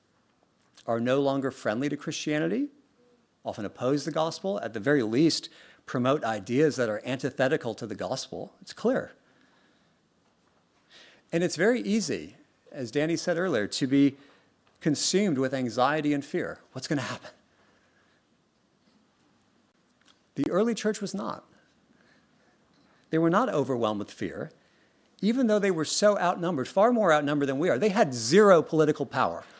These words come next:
None. None. Okay? No political power whatsoever for them. And yet they didn't live with worry and fear like some of us do. Why?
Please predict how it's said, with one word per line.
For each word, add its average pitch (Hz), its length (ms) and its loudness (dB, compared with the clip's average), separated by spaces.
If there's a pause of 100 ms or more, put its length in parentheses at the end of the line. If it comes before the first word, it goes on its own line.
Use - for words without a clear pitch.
(140)
None. 110 540 0 (760)
None. 117 500 2 (1600)
Okay? 185 340 4 (640)
No 165 240 8
political 202 460 2
power 151 340 4
whatsoever 123 560 2
for 98 160 -12
them. 69 220 -12 (1200)
And 156 160 2
yet 170 180 4
they 156 120 2
didn't 196 360 2
live 117 340 -2 (380)
with 117 180 -2
worry 165 580 6
and 98 160 -10
fear 151 680 2 (340)
like 123 220 0
some 139 180 -4
of 120 100 -2
us 123 220 0
do. 78 200 -12 (1300)
Why? 123 360 -4